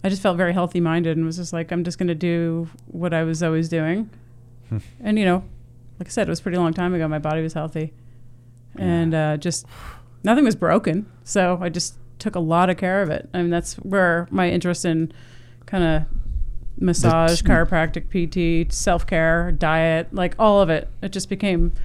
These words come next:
Speaker 1: I've always been interested, but it just became so much more fascinating.
Speaker 3: Yeah.
Speaker 2: There's
Speaker 1: On
Speaker 2: so
Speaker 1: how you
Speaker 2: many
Speaker 1: can heal your body.
Speaker 2: There's so many people that, that would blow their mind that, like,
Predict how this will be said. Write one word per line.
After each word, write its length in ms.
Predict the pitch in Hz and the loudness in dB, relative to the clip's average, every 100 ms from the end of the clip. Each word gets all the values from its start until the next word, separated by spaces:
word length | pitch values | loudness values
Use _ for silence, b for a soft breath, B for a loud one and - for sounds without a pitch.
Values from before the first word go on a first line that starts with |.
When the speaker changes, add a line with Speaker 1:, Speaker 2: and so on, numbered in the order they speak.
| B | B
Speaker 1:
I've 120 | 220 | 6
always 220 | 220 202 | 6 4
been 120 | 180 | 2
interested, 340 | 180 175 160 160 | 2 0 -4 -4
but 100 | 170 | -4
it 60 | |
just 160 | - 165 | -4 -6
became 260 | - 180 160 | -4 -4 -2
so 260 | - 180 | -2 0
much 180 | 160 147 | 0 -2
more 120 | 147 | -4
fascinating. 640 | - - - - - 107 - | -4 -4 -6 -6 -6 -8 -8
Speaker 3:
Yeah. 80 | - | 4
Speaker 2:
There's 260 | 160 151 | 4 4
Speaker 1:
On 60 | - | 2
Speaker 2:
so 120 | 185 | 2
Speaker 1:
how 60 | 185 | 4
you 60 | 185 | 4
Speaker 2:
many 140 | 180 | 4
Speaker 1:
can 60 | 208 | 6
heal 140 | 208 | 6
your 100 | 180 | 4
body. 380 | 156 147 143 143 - | 2 0 -2 -8 -2
Speaker 2:
There's 180 | 139 123 | 0 2
so 200 | - 156 | 4 4
many 220 | 143 147 | 6 4
people 500 | 139 147 - 104 95 | 4 2 4 4 4
that, 280 | 92 - - | 2 -2 0
that 160 | 101 | 2
would 260 | 104 92 90 | 2 -2 0
blow 340 | 101 101 104 | 4 6 6
their 200 | 101 98 | 6 2
mind 500 | 92 90 90 87 80 - | 4 2 2 0 -4 -2
that, 260 | 87 82 - b b b b - | 0 0 -6 b b b b -2
like, 360 | 98 85 - | -2 -2 -8